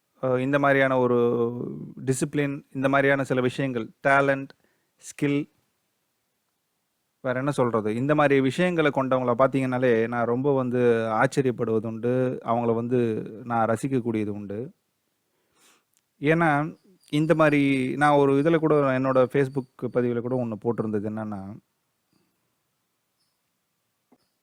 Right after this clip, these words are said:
actually அந்த பர்சனாலிட்டின்ற வார்த்தை வந்ததுக்காக நான் ஒண்ணு சொல்றேன்.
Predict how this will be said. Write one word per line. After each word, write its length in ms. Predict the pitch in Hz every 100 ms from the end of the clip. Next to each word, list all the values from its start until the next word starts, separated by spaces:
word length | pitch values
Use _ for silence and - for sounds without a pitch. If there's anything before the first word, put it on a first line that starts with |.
| -
actually 140 | -
அந்த 160 | 135 123
பர்சனாலிட்டின்ற 680 | 143 151 165 139 127 135 131
வார்த்தை 380 | 117 127 143 139
வந்ததுக்காக 480 | 123 113 113 113 117
நான் 420 | 110 107 101 - 104 -
ஒண்ணு 100 | 107
சொல்றேன். 420 | 101 107 104 104